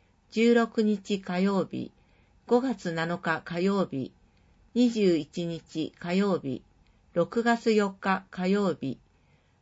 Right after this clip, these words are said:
十八日火曜日、いずれも十時から十二時、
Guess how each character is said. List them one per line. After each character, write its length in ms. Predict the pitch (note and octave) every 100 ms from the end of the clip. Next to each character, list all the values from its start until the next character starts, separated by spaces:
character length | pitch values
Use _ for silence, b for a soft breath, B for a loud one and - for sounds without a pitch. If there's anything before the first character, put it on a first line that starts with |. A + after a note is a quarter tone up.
| _
十 220 | - A#3 A#3
八 340 | A#3 A3 G#3+
日 480 | G#3 G3 - F#3 - -
火 140 | F3+
曜 260 | F#3+ G3 D#3
日、 240 | C3 C3+ _ _ _ _ _ _ _ _ _ -
い 140 | G3
ず 140 | F#3+ A3
れ 160 | G#3
も 280 | G3 F#3+ - _ _ _
十 200 | A#3 B3+
時 180 | A3+ G3
か 160 | E3
ら 200 | D3 D3+ -
十 240 | - F#3+
二 200 | G3 G3+
時、 280 | F#3+ D3+ C#3+